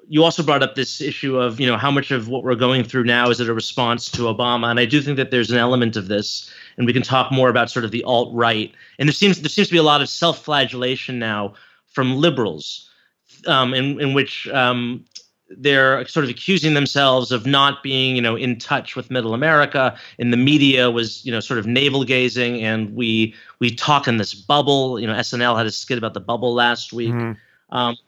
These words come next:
Speaker 1: and I, you know, like, I've written a lot about political correctness and free speech, and I am the first person to criticize the left for this. Yet as, as strongly as I loathe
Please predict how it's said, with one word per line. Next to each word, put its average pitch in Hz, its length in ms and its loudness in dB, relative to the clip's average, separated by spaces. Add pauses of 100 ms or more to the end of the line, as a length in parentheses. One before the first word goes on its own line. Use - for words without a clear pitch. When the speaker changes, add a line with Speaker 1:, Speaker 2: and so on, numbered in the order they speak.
(160)
Speaker 1:
and 170 120 2
I, 214 160 4
you 226 160 4
know, 156 160 4
like, - 380 -6 (280)
I've 160 220 0
written 160 220 0
a 139 60 -2
lot 131 320 2
about 131 260 -2
political 120 280 -12
correctness 117 720 -8
and 101 420 -6
free 120 220 -4
speech, 110 480 -4
and 113 80 -4
I 113 140 2
am 113 180 2
the 107 80 0
first - 500 0
person 107 560 -4 (420)
to 107 600 0
criticize 113 600 0
the 113 100 -6
left 113 300 0
for - 160 -10
this. - 500 -12 (380)
Yet 147 180 2
as, 147 340 0
as 147 140 -4
strongly 214 600 2
as 170 100 2
I 147 480 2 (300)
loathe 147 760 2